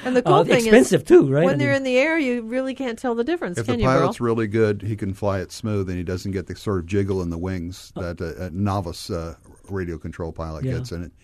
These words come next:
Speaker 3: You can't tell because the, you're, you know, there's nothing in between you and the plane, so you can't gauge the distance.
Speaker 2: And of course, you're hearing Burl Burlingame, and, uh,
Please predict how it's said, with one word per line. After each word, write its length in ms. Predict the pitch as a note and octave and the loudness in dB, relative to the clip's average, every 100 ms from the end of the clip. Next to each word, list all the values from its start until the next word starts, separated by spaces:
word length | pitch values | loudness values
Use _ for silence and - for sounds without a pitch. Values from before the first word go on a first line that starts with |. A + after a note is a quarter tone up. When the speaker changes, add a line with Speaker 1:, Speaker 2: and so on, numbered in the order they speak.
| _ | _
Speaker 3:
You 80 | C#3 | -4
can't 260 | D3 C3+ - | -2 -2 0
tell 280 | C3+ E2 _ _ _ | -2 -2 _ _ _
because 380 | A#2 G#2+ A2+ G#2+ | -6 -2 -2 -2
the, 100 | A2 | -4
you're, 340 | G2+ G2 F2+ - | -4 -4 -6 -12
you 120 | G#2+ | -12
know, 40 | G2 | -6
there's 160 | G#2+ | -2
nothing 240 | C3+ C3+ A#2+ | 0 2 2
in 100 | A2 | 2
between 380 | G2+ - A2+ G#2 | 0 -2 0 2
you 180 | G#2+ F#2+ | 0 -2
and 80 | E2+ | -4
the 40 | |
plane, 340 | - C3 G#2+ | -4 -4 -4
so 140 | F2 F2+ | -6 -8
you 100 | F#2 | -8
can't 520 | - G2+ - E2 - | -6 -6 -8 -16 -14
gauge 300 | G2+ F#2+ F2 - | -8 -6 -8 -12
the 100 | D#2 | -12
distance. 340 | G#2 - - | -12 -10 -4
Speaker 2:
And 80 | D3 | 0
of 60 | D3 | 2
course, 160 | D3+ | 2
you're 100 | D3+ | 2
hearing 300 | D3+ E3+ E3 A2+ | 2 4 4 4
Burl 240 | D#3 E3 | 4 6
Burlingame, 560 | C3 F3 G3 C3+ E3+ D3+ | 6 6 4 4 2 2
and, 120 | |
uh, 60 | C3 | 0